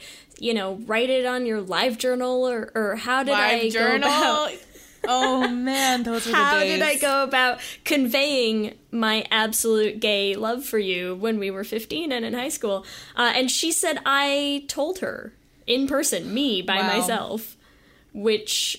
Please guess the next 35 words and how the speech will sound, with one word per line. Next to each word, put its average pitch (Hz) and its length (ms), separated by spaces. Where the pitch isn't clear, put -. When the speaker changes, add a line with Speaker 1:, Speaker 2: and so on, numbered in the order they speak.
Speaker 1:
is 214 300
just, 254 540
I, 226 280
it's 240 180
a 277 140
recurring 254 600
pattern, 202 500
I 196 160
think, 180 420
of 185 500
me 208 280
making 196 400
poor 370 320
decisions 226 600
in 233 120
my 202 120
<laughs> 247 140
life. 269 480
Speaker 2:
I'm 226 140
honestly 453 300
pretty 285 240
impressed. 202 760
I 302 100
don't 247 120
know 196 140
if 190 100
it's 220 100
a 202 200
poor 262 260
Speaker 1:
<laughs> - 80
Speaker 2:
decision. 170 540
You, 392 380
you 330 200
told 220 680
her. 165 460